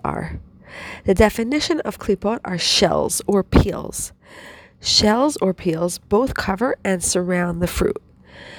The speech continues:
Some fruit have a thick shell, like a walnut. These shells cannot be eaten and they're tough to crack. Other fruits have a soft peel, like a tomato.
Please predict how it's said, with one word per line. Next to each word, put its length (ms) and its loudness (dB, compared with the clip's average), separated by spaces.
Some 280 4
fruit 160 4
have 160 2
a 100 4
thick 320 2
shell, 260 0
like 200 2
a 40 10
walnut. 600 2
These 180 0
shells 300 4
cannot 400 2
be 160 -8
eaten 220 2
and 120 0
they're 140 0
tough 340 -4
to 80 -2
crack. 480 -2
Other 240 6
fruits 300 0
have 160 0
a 60 -2
soft 420 -2
peel, 320 2
like 220 2
a 20 -2
tomato. 560 -2